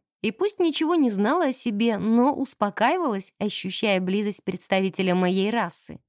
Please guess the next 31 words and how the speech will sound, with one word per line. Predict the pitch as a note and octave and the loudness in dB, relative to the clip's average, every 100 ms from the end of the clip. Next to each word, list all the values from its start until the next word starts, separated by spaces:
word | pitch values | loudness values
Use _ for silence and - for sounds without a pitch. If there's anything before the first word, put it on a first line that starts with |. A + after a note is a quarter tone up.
| _ - | _ -2
Да | D4 F#4+ | 0 2
и | G#4+ | 0
ты | G#4 G#4 | 0 -4
сама | - E4 F4 | -2 -2 0
искра, | F#4+ C#4+ A#3+ - G#3+ G#3 - | 2 0 0 -4 -4 -4 -8
думаю, | A3 A3 G#3+ G3+ F#3 - | -4 0 2 0 -2 -4
это | G#3 F#3 | -6 -6
тоже | - - D4 D#4 | -6 -4 -4 -4
положительно | D4+ G#3 A3 A3 - F#3+ F#3 | -2 0 0 -2 -2 -2 0
влияло | G3+ A3 G3+ F#3 F3+ | 0 0 2 2 2
на | F#3 | 2
меня». | F3+ F3+ E3 E3+ _ _ _ _ _ _ _ | 0 -2 -6 -12 _ _ _ _ _ _ _
Мысленно | C3 E3+ E4 F#4 E4+ E4+ D#4+ D4+ - | -4 0 0 0 0 0 0 -2 -6
обругав | F3 D#3+ C#4+ D4+ D#4+ - | -4 -2 0 0 -2 -4
себя | - G#3 A#3 | -6 -4 -2
за | G3 | -2
глупость, | G#3 C4+ F#4+ - - - - _ | -2 0 -2 -4 -10 -12 -20 _
Ирина | G#3+ G#3+ G#3+ C4 D#4+ | 0 0 2 0 0
порывисто | D#4 G3 E3+ - A3+ | -2 -2 -4 -6 -6
обняла | - F#3+ F#3 F3+ D#3 | -4 -2 0 0 -2
подругу. | D#3 F#3+ G#3 E3+ D3 B2 - _ _ - | -2 -4 -2 -4 -8 -16 -18 _ _ -4
«Как | E4 E4 | -2 0
же | G3 F#3 | -2 -6
хорошо, | - E3+ F3+ - G3+ F3 | -4 -6 -6 -4 -4 -4
что | - - F3 | -8 -8 -2
даже | A3 G#3+ A3 | -2 0 -2
в | F#3 | 0
новом | G#3 D4 F4+ E4 D#4+ | 2 2 0 0 0
мире | E4 C4+ G3 | 2 2 2
мы | A3+ D4 | 2 2
вместе», | D#4 E4 A#3+ - - - | 2 0 0 -6 -12 -16